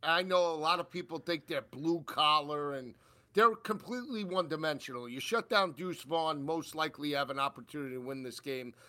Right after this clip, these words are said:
I'm not sold on Will Howard. I know he took them by surprise last time.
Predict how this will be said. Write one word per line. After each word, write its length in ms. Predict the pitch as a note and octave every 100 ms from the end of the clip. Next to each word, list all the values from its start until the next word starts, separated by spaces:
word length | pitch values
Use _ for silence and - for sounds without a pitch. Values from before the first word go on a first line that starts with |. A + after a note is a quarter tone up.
| - -
I'm 160 | D3
not 260 | E3+ G3+ -
sold 300 | G#3 G3+ F3
on 180 | F3 E3+
Will 220 | F3 D#3+
Howard. 500 | C#3+ D#3+ D#3+ D#3+ D3+
I 80 | C3
know 240 | D3 E3+ F3+
he 100 | F3
took 260 | - F#3
them 140 | F3 D3+
by 180 | D#3
surprise 580 | D3 D#3 - D3+ D3 B2+
last 420 | C#3+ E3 F3+ F3
time. 340 | - F3 E3